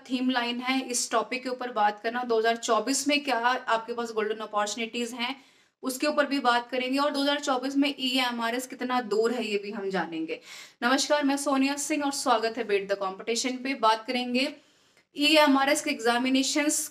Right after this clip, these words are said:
खत्म होने के बाद आठ हज़ार plus vacancies दो हज़ार तेईस में हमारे सामने थी। अच्छे खासे candidates appear हुए, paper का लेवल बहुत शानदार रहा।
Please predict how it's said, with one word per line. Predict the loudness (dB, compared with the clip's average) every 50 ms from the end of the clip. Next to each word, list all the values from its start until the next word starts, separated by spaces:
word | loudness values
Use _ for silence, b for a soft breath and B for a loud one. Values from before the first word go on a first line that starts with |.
| -6
खत्म | -2 0 2 4 4 4 4 4
होने | 2 2 0 0
के | 0 0 0
बाद | 0 0 -2 -2 0
आठ | 2 4 4 4 2
हज़ार | 2 2 2 0
plus | 0 -2 -2 -2 -2
vacancies | -4 -2 -2 -2 -4 -2 -4 -2 2
दो | 2 2
हज़ार | 2 2 0 0 0
तेईस | 0 0 0 -2 -2 -2
में | 0 0
हमारे | 0 0 0 0 -2
सामने | -2 -2 -2 -2 -2 -4 -6 -6
थी। | -4 -2 0 0 -2 -2 b b b b b b b b b b 2
अच्छे | 2 2 2 2 4 4 4
खासे | 4 2 0 2 2 0
candidates | 2 0 -2 -2 -2 -2 -2 -2 0 -2
appear | -4 -4 -2 0 2 2 2
हुए, | 0 0 0 -2
paper | 0 2 2 2 2 2 2 0
का | 2 2 2
लेवल | 4 4 4 4 4 2 0
बहुत | 0 0 0 0 -2
शानदार | 0 0 -2 -2 -2 -2 0 0 0 0
रहा। | -2 -2 -2 -2